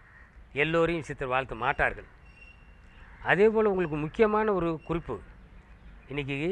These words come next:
திருவண்ணாமலை அதை சுற்றி வரும் பொழுது பல லிங்கங்கள்,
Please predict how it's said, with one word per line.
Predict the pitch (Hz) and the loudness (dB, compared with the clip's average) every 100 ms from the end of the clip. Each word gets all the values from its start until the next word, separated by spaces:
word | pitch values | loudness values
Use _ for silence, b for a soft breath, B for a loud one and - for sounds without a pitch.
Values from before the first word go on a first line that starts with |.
| 208 196 - - - | -4 -8 -20 -20 -8
திருவண்ணாமலை | - 185 214 202 185 117 - - - - - - - - - - - - | 0 2 4 4 2 0 -4 -18 -20 -20 -20 -20 -20 -20 -20 -20 -14 -6
அதை | 151 | -6
சுற்றி | 131 175 214 | -4 -4 0
வரும் | 170 156 151 | 2 2 -2
பொழுது | 147 143 110 101 143 165 - B B B B - - - - - - - - | -4 -2 -4 -4 -8 -12 -20 B B B B -20 -20 -20 -20 -20 -20 -12 -2
பல | 160 | 2
லிங்கங்கள், | 160 151 165 151 131 | 2 0 -2 -2 -4